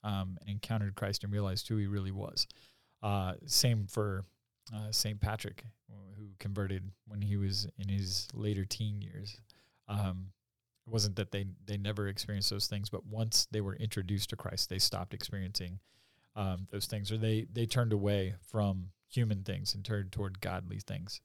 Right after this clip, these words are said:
so that they would be obedient. It's the same way for us. You know, whether you've encountered Christ as an adult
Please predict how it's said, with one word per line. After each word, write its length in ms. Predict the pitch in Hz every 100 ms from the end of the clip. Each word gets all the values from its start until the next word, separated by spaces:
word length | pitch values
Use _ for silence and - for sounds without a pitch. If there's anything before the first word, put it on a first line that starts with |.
| -
so 140 | 110
that 100 | 95
they 100 | 104
would 160 | 98 92
be 140 | 98
obedient. 400 | 92 95 95 92 - _ _ _ _ _ _ _ _ -
It's 260 | 147 147 -
the 140 | 147
same 180 | 135 139
way 140 | 117 107
for 200 | 101 95
us. 240 | - - - - _ _ _
You 60 | 131
know, 240 | 123 110 - -
whether 220 | 127 135
you've 240 | 135 127 123
encountered 600 | 113 101 117 113 101 95
Christ 480 | - 107 101 92 - -
as 240 | 110 110 107
an 80 | 107
adult 460 | 101 104 107 -